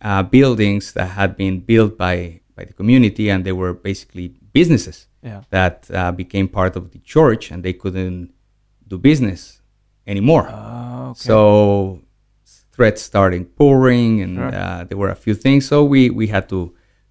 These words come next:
Speaker 1: to move, uh, from Mexico, unfortunately, because, you know,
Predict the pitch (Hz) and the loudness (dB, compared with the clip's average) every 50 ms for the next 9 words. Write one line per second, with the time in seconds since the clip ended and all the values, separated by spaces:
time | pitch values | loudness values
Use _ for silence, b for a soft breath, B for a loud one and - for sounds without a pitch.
0 | _ _ - 98 98 98 95 90 82 - - - - _ - 95 82 - - 95 | _ _ -2 0 2 2 2 0 -2 -4 -12 -20 -20 _ -18 -16 -14 -8 -6 -4
1 | 95 98 98 - - 117 113 135 117 104 - - 98 101 - - 113 117 127 156 | -2 0 -2 0 -2 -2 0 0 0 0 0 2 2 2 2 2 0 2 2 2
2 | 185 170 117 101 92 - _ _ - - - _ - - - - - - | 2 0 -4 -8 -12 -14 _ _ -20 -20 -20 _ -14 -12 -12 -12 -14 -18